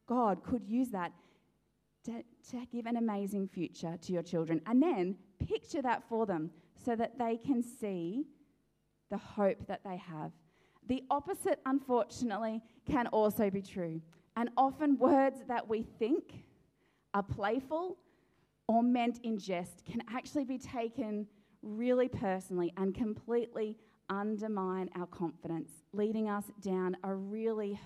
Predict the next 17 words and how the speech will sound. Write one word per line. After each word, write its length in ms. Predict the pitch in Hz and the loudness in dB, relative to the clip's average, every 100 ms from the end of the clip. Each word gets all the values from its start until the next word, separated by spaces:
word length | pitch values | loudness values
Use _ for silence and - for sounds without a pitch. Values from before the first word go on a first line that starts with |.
| - 208 | -12 -4
hurtful 440 | 202 202 - 214 | -2 -2 -4 -8
path. 380 | - 175 165 185 _ _ _ _ _ _ _ _ _ _ _ _ _ _ | -8 -10 -12 -14 _ _ _ _ _ _ _ _ _ _ _ _ _ _
So 160 | - 175 | -2 0
no 260 | 185 214 | 0 0
one 160 | 226 202 | -4 -6
ever 200 | 196 196 - | -6 -6 -4
asked 320 | 170 170 - | -4 -6 -4
me 260 | 170 160 160 - | -2 -2 -4 -14
about 500 | 160 156 160 - - - _ _ _ | -8 -6 -6 -8 -14 -20 _ _ _
my 140 | 175 160 | -10 -6
ugly 320 | 165 170 185 190 | -8 -6 -4 -4
feet. 380 | - 156 - - _ _ _ _ _ - _ _ _ _ _ _ _ _ _ _ _ 240 | -4 -8 -8 -16 _ _ _ _ _ -20 _ _ _ _ _ _ _ _ _ _ _ -2
But 300 | 294 240 - | 2 2 0
it's 220 | 277 - | -4 -6
true, 380 | - 508 539 214 | -10 -2 0 0
these 240 | 233 262 | -6 -6
words 360 | 247 311 349 | -4 -2 -2